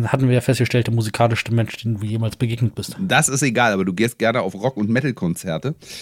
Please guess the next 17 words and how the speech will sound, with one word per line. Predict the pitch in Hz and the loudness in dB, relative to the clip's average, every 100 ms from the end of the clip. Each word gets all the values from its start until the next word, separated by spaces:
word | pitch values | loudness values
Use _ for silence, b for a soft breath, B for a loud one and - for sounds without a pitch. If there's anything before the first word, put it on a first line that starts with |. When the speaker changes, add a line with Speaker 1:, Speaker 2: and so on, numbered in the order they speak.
| B B | B B
Speaker 2:
Und | 110 104 | -4 0
Kadaver, | 131 113 135 151 117 156 - B B - | 0 2 2 4 2 0 -6 B B -6
ähm, | 117 120 107 | 0 0 0
machen | 113 131 156 | 0 2 2
sowas | 120 120 123 127 - - _ _ | 0 0 2 0 -2 -10 _ _
wie, | 120 101 113 120 - | -6 0 2 2 0
sagen | 101 110 127 | -2 0 0
wir, | 127 110 | 0 0
Stoner | - 139 165 123 82 | 0 2 2 2 0
Rock. | 82 139 - - _ - | 0 0 -2 -20 _ -4
Und | 127 123 117 | 0 2 2
sie | 117 | 0
nennen | 135 143 | 0 0
sich | 143 | 0
selber | 113 131 143 | 2 2 2
Speaker 1:
<laughs> | - | 2
Speaker 2:
aber | 120 113 | 2 0